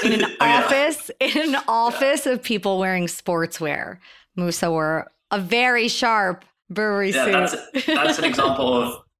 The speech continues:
Speaker 2: a place that you don't wanna stand out. And, uh, that was a big mistake. And, and two months later, I never wore a suit to, to, to, to Ni-, Nike again.
Speaker 1: You were,
Speaker 2: So you
Speaker 1: you
Speaker 2: can
Speaker 1: were
Speaker 2: get, you can get it
Speaker 1: converted.
Speaker 2: wrong.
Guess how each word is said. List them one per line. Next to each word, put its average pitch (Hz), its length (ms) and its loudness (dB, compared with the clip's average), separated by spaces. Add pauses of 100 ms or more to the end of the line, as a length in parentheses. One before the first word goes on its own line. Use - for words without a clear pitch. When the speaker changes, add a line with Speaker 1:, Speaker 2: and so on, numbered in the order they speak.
Speaker 2:
a 123 40 -20
place 135 240 0
that 131 80 0
you 107 140 -6
don't 113 260 2
wanna 104 160 0
stand 104 340 0
out. - 280 0
And, - 180 0
uh, 101 220 0
that - 80 0
was - 100 -6
a 113 80 -2
big 123 240 0
mistake. 120 580 0
And, 110 400 0
and 107 160 0 (680)
two 147 180 0
months 139 220 2
later, 123 320 2
I 113 80 2
never 110 220 0
wore 110 200 0
a 110 40 -4
suit 113 340 -8
to, 320 80 2
to, 294 760 0
to, 233 140 -2
to - 240 -2
Ni-, 127 380 0 (120)
Nike 127 400 0
again. 139 240 0
Speaker 1:
You 233 80 2
were, 226 80 -2 (140)
Speaker 2:
So - 140 -8
you 175 140 0
Speaker 1:
you 190 80 0
Speaker 2:
can 190 80 0
Speaker 1:
were - 0 -
Speaker 2:
get, 214 280 -2
you 208 60 2
can 208 80 0
get 185 120 2
it - 20 -2
Speaker 1:
converted. 170 120 0
Speaker 2:
wrong. 220 320 -2